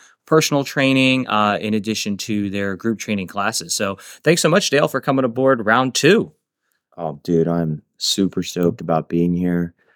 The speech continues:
Speaker 2: Quick correction, Live Training Center. We get that all the time. I just wanna throw it out there. There is another Live Fitness. Shout out to Live Fitness, too.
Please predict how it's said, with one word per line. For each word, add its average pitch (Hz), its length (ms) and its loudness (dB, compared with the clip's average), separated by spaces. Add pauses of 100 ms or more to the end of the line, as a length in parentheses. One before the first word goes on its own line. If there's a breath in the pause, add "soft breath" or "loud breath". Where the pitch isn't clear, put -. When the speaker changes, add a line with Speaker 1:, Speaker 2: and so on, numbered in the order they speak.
(260)
Speaker 2:
Quick - 240 0
correction, 123 760 0 (100)
Live 90 500 2
Training 80 420 -2
Center. 73 420 -10 (440 soft breath)
We 85 100 -8
get 85 200 0
that 87 260 2
all 85 240 4
the - 100 2
time. 95 420 -4
I 90 60 -4
just 80 260 -2
wanna 85 200 -4
throw 87 180 0
it 82 80 2
out 80 220 -2
there. 82 180 0
There 78 200 2
is 85 180 4
another 90 300 0
Live 85 360 0
Fitness. 87 640 -4 (260)
Shout 160 360 2
out 175 160 -6
to 151 80 -4
Live 131 260 2
Fitness, 113 380 -8
too. - 240 -6